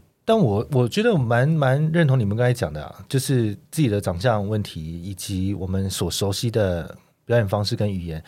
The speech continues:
其实真的会愿意要用我们的电视电影圈的，例如制作人或导演，我觉得可能如果不知道我们或者是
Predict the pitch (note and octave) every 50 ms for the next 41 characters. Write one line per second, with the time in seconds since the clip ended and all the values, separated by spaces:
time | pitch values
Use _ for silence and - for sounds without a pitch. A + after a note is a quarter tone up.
0 | - - - - - - _ - - F3+ E3+ - G3 F3+ G3+ F#3+ F#3 E3 D#3 -
1 | - - - G3+ F3 D#3 C#3+ F#3+ G3 D#3 D#3 D#3+ F3 E3+ D#3 D3+ D#3 C#3 C3 A#2+
2 | A#2 A2+ G#2 B2 E3 D#3+ C3+ A2+ G2+ F#2+ F2+ F2 F2 F2+ F2+ F#2 F#2 - G#2+ G2+
3 | F#2+ F#2 F2 E2+ E2 D#2+ - - E3 D#3+ D#3 E3 C#3+ D3+ C#3 G#2+ F#2 F#2 - -
4 | B2+ A#2 A#2 A2 A2 F#2+ F#2 F2 E2 D#2 - - - - - - _ _ _ -
5 | - B2 A2+ G#2+ G2+ - B2 - B2 A2 G2 F2+ G2+ A#2 G#2+ - F#2 F2+ F#2+ G2+
6 | G2 E2+ D2 - - - _ _ _ _ _ _ _ _ _ _ _ _ _ _
7 | _ - B2+ A#2+ D3+ F3+ F3+ - - - C#3 B2+ G#2+ G#2 G2+ G#2 A#2 C3 C3+ -
8 | - - _ _ _ _ _ _ _ - A#2 D#3 E3 E3+ C#3+ A2+ G#2 F#2+ F#2 F2+
9 | - _ _ _ _ _ - F#3 F3+ - - E3 F3+ E3 C#3+ B2 G2+ A2 G2+ F#2
10 | G2 G2+ G2 A2+ D#3 B2+ A2+ - - C#3+ C#3 B2+ A#2 A2 G2+ F#2 -